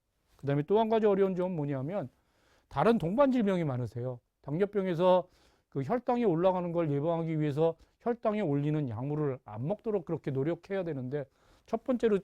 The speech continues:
그 전형적인 약물이 뭐냐면 스테로이드라고 하는 그런 약이 있는데 이게 뭐 이식을 받았다든지 아니면 류마티스 질환이 있다든지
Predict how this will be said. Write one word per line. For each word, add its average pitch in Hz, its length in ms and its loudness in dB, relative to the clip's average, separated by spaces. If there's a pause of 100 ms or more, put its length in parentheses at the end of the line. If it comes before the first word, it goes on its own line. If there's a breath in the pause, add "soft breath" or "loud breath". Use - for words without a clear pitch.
(220)
그 151 320 0 (260)
전형적인 214 540 -2
약물이 170 280 -2
뭐냐면 156 400 -2 (200 soft breath)
스테로이드라고 208 680 2
하는 147 280 -2
그런 143 280 0 (360)
약이 143 260 0
있는데 143 340 0
이게 147 280 -2
뭐 135 300 -4 (340)
이식을 185 360 2
받았다든지 135 760 -2
아니면 131 300 -4
류마티스 156 500 -4
질환이 139 320 -4
있다든지 127 540 -8